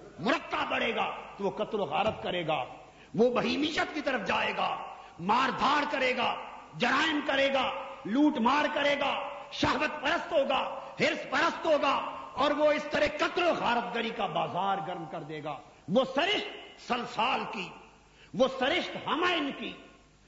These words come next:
وہ سرشت مسنون کی، وہ سرشت پیکر بشریت کی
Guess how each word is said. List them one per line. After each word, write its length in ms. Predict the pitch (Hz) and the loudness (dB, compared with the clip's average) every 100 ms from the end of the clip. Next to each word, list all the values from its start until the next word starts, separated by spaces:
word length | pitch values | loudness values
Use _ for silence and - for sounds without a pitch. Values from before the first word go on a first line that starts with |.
| - | -4
وہ 100 | 214 240 | 0 2
سرشت 320 | 240 311 - 214 | 2 0 -2 -2
مسنون 560 | 254 254 269 370 370 330 | -2 0 4 4 4 2
کی، 200 | 285 226 - - - - - - | -4 -4 -10 -20 -20 -20 -20 0
وہ 140 | 269 - | 0 2
سرشت 500 | 240 302 349 - - | 2 2 0 -4 -4
پیکر 400 | 247 302 - 330 302 | 0 0 2 2 2
بشریت 600 | - - 285 320 381 339 | 0 0 0 2 0 0
کی 120 | 330 | -4